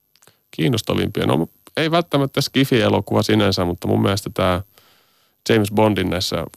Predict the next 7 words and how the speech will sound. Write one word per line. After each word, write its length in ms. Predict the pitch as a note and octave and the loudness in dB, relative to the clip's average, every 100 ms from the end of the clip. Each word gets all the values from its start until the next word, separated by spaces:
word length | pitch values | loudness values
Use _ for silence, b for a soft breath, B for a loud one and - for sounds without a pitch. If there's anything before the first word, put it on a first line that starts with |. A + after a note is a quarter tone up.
| - - | -12 -4
olisiko 280 | F2 - G2 | -4 0 0
ollut 180 | F#2+ | 2
juuri 220 | F#2+ F#2+ F#2 | 2 2 0
tämä 260 | F#2 F2+ B B B _ _ _ _ _ _ _ _ _ _ _ _ _ _ _ - | -2 -2 B B B _ _ _ _ _ _ _ _ _ _ _ _ _ _ _ -12
Skyfall-elokuva 2000 | - - B2 A2+ G2 - F#2 F2+ E2+ F#2 - - _ _ - - F2 - - E2 B B _ | -10 0 2 2 0 0 0 0 0 -2 -6 -16 _ _ -10 -6 -6 -8 -4 -4 B B _
vai 160 | E2 F2+ | -6 -6
Spectre? 560 | - G2+ F#2 - E2+ | -4 -4 -4 -6 -8